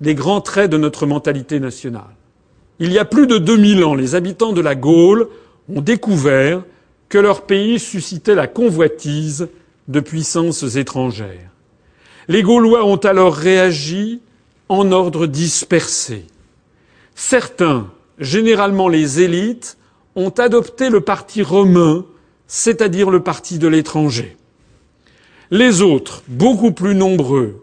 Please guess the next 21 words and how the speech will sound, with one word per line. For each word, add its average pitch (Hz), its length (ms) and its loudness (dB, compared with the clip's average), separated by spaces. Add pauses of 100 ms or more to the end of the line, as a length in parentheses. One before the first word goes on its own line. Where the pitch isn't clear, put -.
généralement 170 720 0
les 143 120 -2
gens 143 180 -6
du 139 160 -6
peuple, 170 480 -2 (400)
ont 165 160 0
refusé 156 840 0 (400)
la 147 140 -2
suggestion 190 680 -2
étrangère 143 840 -2 (340)
et 196 120 0
ont 208 100 2
formé 180 720 2 (320)
un 165 140 -2
parti 180 400 -6
national 143 720 -2 (340)
avant 160 300 -2
la 143 140 0
lettre. - 560 -10 (720)
Jules 175 240 0
César 147 800 -2